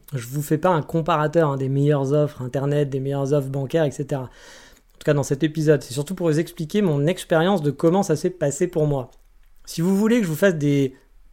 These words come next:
un petit tips de quelle banque est bien pour les gaijins, ou, euh, Internet,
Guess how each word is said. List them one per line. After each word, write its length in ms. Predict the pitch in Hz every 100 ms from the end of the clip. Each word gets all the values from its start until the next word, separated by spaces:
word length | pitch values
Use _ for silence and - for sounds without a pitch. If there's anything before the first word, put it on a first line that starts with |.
| _ -
un 120 | 143
petit 200 | 135 156
tips 440 | 147 - 208 - 165
de 400 | 139 147 147 143 - - _
quelle 220 | - 151
banque 320 | 139 156 165 156
est 40 |
bien 160 | 147 156
pour 140 | 160
les 80 | 156
gaijins, 640 | 160 165 156 185 185 175
ou, 180 | 135 139
euh, 160 | 143 131 - - -
Internet, 560 | 147 160 151 165 170